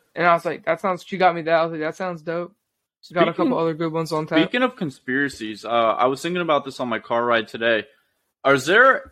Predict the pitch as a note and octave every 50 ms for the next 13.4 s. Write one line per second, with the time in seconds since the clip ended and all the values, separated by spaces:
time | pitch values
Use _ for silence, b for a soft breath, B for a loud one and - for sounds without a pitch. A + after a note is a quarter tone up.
0 | - D3 D3 D#3 - - D#3 D3+ D#3+ D#3 D#3 E3 F#3+ G#3+ A#3+ A#3 A3+ A3+ A3 -
1 | G#3+ G#3 - - - - C3+ B2 B2 C3+ C3+ C3 - D3 C#3+ C#3+ C#3 C3 C3 A#2
2 | A2 G2+ B2 A#2+ B2 B2 B2 A#2 - B2 A#2+ A#2+ A2+ A#2+ B2 B2 B2 A#2+ A#2+ A#2
3 | A2 A2 A2 - - A#2+ A#2 A2+ G#2+ - A#2+ A2+ A2 - A2+ A2 A2 A2+ A2 A#2
4 | A2+ A2+ A2 - A#2+ A#2 A2 G#2+ - A2+ A#2+ A#2 A#2 A#2 A2+ A2 G#2+ G#2+ G#2 -
5 | - A#2+ A#2+ A2+ - B2+ A2+ A2 A#2 A2+ G#2+ G#2+ G#2 G2+ - - A#2 A#2+ G#2+ G#2
6 | - - A#2 A2 G#2 A2+ A2 A2 G#2+ G#2+ G2+ G2+ G2+ G2 G2 - - G2+ G2 -
7 | - - A2 G#2 - - G#2 F2+ - - G#2+ G#2 - A2+ A2 F#2+ A2 A2+ A2 G#2+
8 | G2 G#2 G2+ F#2+ F2 - A2 - - - G#2 G2+ - - - - - - - _
9 | _ _ _ _ _ _ _ _ _ _ _ - C3 C3 B2+ B2 C#3+ D3 D3 D3
10 | D3 C3+ B2 B2 B2 B2 A#2+ G#2 G#2+ G#2+ G#2 - - - B2 G#2 - A#2+ A2 A2
11 | G#2 A2+ A2 G#2 G2 F#2+ G2 G2+ G#2 G#2 G#2 _ _ _ _ _ _ _ _ _
12 | _ _ _ _ _ _ _ _ _ _ _ - E3 D#3+ D#3 D3+ D3+ D#3 D#3 D#3
13 | D#3 D#3+ E3 D#3 D#3 D#3 D#3 -